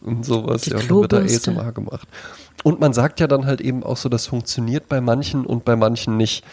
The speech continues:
Speaker 1: Und wenn ich sowas schon höre, dann denke ich immer schon so, „Hm,
Speaker 2: Eine Hypnose.
Speaker 1: funktioniert's dann überhaupt?“ <laughs>
Speaker 2: Mm, also ich käme im Leben nicht auf die Idee, mir so ein Video anzumachen. Also so wirklich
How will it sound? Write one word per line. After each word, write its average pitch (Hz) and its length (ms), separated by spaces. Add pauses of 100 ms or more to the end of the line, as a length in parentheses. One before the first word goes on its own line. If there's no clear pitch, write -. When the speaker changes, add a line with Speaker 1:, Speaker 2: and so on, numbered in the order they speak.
(200)
Speaker 1:
Und 120 100
wenn 120 100
ich 123 80
sowas 151 320
schon 135 200
höre, 139 260
dann 127 160
denke 127 180
ich - 80
immer 123 160
schon 120 220
so, 117 260 (200)
„Hm, 110 240 (520)
Speaker 2:
Eine 165 180
Hypnose. 190 100 (140)
Speaker 1:
funktioniert's 175 480
dann 110 260 (140)
überhaupt?“ 120 1040
<laughs> - 60 (260)
Speaker 2:
Mm, 170 460 (420)
also 196 240
ich - 220
käme 220 300
im 190 280
Leben 208 320
nicht 185 200
auf 165 120
die 202 140
Idee, 180 480 (720)
mir 185 160
so 170 100
ein 175 120
Video 180 240
anzumachen. 160 680 (220)
Also 165 300
so 156 220
wirklich 180 400